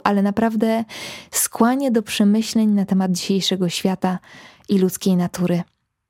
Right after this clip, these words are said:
I uważam, że naprawdę warto skorzystać z tego drugiego dna. I tutaj zakończę moją dzisiejszą, e, audiobookową wyliczankę.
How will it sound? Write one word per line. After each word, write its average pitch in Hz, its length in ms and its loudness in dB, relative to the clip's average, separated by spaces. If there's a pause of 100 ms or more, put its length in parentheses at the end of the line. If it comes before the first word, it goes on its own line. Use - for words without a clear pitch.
(140)
I 208 100 2
uważam, 208 400 2
że 196 100 0
naprawdę 196 520 0 (360)
warto 196 500 0
skorzystać 170 840 -2 (240)
z - 140 -8
tego 185 220 2
drugiego 170 420 0
dna. - 340 -4 (600)
I 226 380 2
tutaj 175 800 0 (300)
zakończę 180 840 0 (180)
moją 175 440 2
dzisiejszą, 175 840 -2 (100)
e, 180 200 -2
audiobookową 185 1000 0
wyliczankę. 175 1000 -2